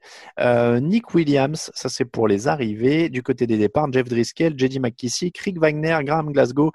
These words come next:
Eshon Robinson, Devon Kennard, Darius Slay, Rashan Melvin, Sam Martin. Du côté des toujours free agents, Tavon Wilson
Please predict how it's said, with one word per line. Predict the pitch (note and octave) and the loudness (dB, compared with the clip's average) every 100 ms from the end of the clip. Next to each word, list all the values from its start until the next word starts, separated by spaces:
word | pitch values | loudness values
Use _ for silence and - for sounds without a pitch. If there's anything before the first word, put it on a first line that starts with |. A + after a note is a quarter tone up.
| - - _ | -6 -20 _
Eshon | D#3 D#3+ D3+ | -2 -2 2
Robinson, | C#3+ C#3+ C#3+ F3+ | 2 0 0 0
Devon | D#3+ D3+ D#3+ D#3 | 2 4 2 0
Kennard, | - D#3 E3 | 0 0 2
Darius | D3+ D#3+ D#3 D3+ - | 2 0 0 -2 -2
Slay, | F3 E3+ | 0 0
Rashan | C#3+ - D#3+ | 0 -2 0
Melvin, | D#3 D3 E3+ E3+ | 0 2 0 0
Sam | - F#3+ F#3+ F3+ - | -2 0 0 -2 -6
Martin. | D#3 D#3+ - E3 A#2+ - - - - | -8 -8 -2 0 0 -6 -18 -20 -18
Du | - C#3 | -10 -2
côté | D#3+ C3+ C3 | -2 2 2
des | A#2 C3 | 2 0
toujours | - G3 F3 D3 - | 0 2 4 2 2
free | D3+ | 0
agents, | B2 D3+ D#3 | 2 0 0
Tavon | E3+ E3 | 0 2
Wilson | C#3+ A#2+ - F3 F3+ | 0 -2 2 2 2